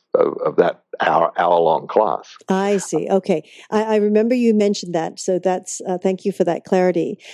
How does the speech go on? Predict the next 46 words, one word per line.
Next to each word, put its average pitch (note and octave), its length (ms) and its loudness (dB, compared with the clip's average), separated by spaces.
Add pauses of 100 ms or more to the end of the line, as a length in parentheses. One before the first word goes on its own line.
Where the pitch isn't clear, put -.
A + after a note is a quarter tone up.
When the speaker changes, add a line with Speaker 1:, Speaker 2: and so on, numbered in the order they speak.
(140)
Speaker 2:
Now G3+ 280 4
Speaker 1:
And - 80 8
then C3+ 100 4
as A2+ 100 0
well F3 240 4
as C3+ 100 0
that, F#2+ 220 2
we G2 140 2
also A2 460 4
have, F#2 500 0
uh, F2 320 4
our F2+ 400 2
eight-week G#2 380 -2
group C3+ 260 2
program. D#2 500 2
One G2+ 140 4
of A2+ 80 0
the F#2+ 80 0
books A2 260 0
that G2+ 80 4
I F2+ 100 4
wrote, F2 340 2 (120)
uh, E2 400 4
a - 80 2
few - 200 0
years F2+ 220 0
ago E2 180 2
is D#2+ 100 -2
called E2+ 320 0
Turn G2 240 2
Stress F2+ 400 0
into D#2+ 180 -2
Bliss. F2 420 2 (460)
Uh, D#2+ 380 2
and F#2 140 0
then F2 80 0
the F#2+ 100 2
idea G2+ 340 2
of E2+ 140 2
that, G#2+ 320 2 (160)
uh, F2 260 6
is F2+ 280 0
that F#2+ 200 2
there F#2 180 6
are D#2+ 140 0
eight A#2 260 -2